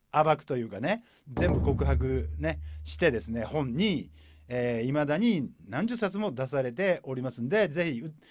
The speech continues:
内海聡ってね、検索して本、一回ね、皆さん読んでみてくださいね。面白い題の本、いっぱいありますから、びっくりするような内容書かれてますから、ぜひ、えー、読んでいただければいいかなと思いますが、大仙人が今日前半ね、なぜこの内海先生のね、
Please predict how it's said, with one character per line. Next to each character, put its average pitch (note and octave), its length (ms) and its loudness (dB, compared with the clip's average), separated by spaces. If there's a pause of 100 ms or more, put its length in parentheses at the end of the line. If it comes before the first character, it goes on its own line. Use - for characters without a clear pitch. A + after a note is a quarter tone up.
(160)
内 F3 200 -10
海 C#3 100 -2
聡 C#3 260 -2
っ B2 40 -4 (120)
て A2+ 80 -14
ね、 C3+ 140 -2
検 B2 180 -4
索 A#2+ 200 -4
し - 80 -16
て C3 100 -2
本、 C3+ 380 -2
一 C#3 120 -10
回 C3 160 -2
ね、 D#3+ 80 -2
皆 B2 140 -4
さ A#2+ 120 -8
ん - 20 -6
読 C#3 120 -4
ん C#3+ 60 -4
で B2+ 80 -6
み A#2+ 80 -6
て A#2+ 80 -8
く A2+ 80 -8
だ A#2 140 -6
さ A#2 160 -8
い G#2 40 -10
ね。 D#3+ 200 -2 (480)
面 E3+ 200 0
白 F#3 300 2
い C3+ 60 0
題 C3+ 260 2
の C3+ 140 2
本、 A#2+ 240 -2
い F#3 80 -4
っ - 60 -4 (200)
ぱ G3 180 4
い E3+ 160 2
あ F3+ 80 8
り D3 120 -2
ま C3+ 100 -2
す - 140 -12
か B2+ 180 0
ら、 A2 220 0 (280)
び C3+ 180 -6
っ - 20 -12
く A#3 100 -4
り G3+ 60 0
す F3 100 -2
る D#3 60 0
よ E3+ 80 -2
う - 20 -2
な C3+ 80 -2
内 C#3+ 200 0
容 C3+ 140 -2
書 D3 60 -10
か D3+ 100 0
れ C#3 60 0
て B2+ 100 -6
ま A#2 80 -4
す A#2+ 80 -10
か B2+ 100 -4
ら、 A#2 120 -4
ぜ G3+ 160 0
ひ、 D3+ 160 -2 (380)
え B2+ 160 2
ー、 B2 60 4
読 D3+ 140 4
ん C#3+ 40 0
で C3 80 2
い C3 40 0
た C3 60 -4
だ C3 140 0
け B2 100 0
れ A#2+ 80 0
ば A2+ 60 -2
い B2 80 -2
い A#2 40 -8
か A#2+ 60 -4
な D3 140 0
と C3 340 -8
思 C3 300 -4
い B2 60 -4
ま B2+ 180 -4
す A2 160 -14
が、 D3 320 6 (300)
大 A#3+ 220 4
仙 C4+ 180 6
人 G#3+ 120 6
が F#3+ 180 4
今 F#3+ 140 2
日 D3 80 -2
前 G#3+ 140 4
半 G#3+ 160 0
ね、 A3 100 0
な G#3 160 4
ぜ G3 80 -2
こ F#3 100 -2
の F3+ 120 0
内 F3+ 100 -4
海 F3 120 -2
先 D#3 200 -6
生 D#3 140 -4
の F#3 220 0
ね、 D#3+ 200 -4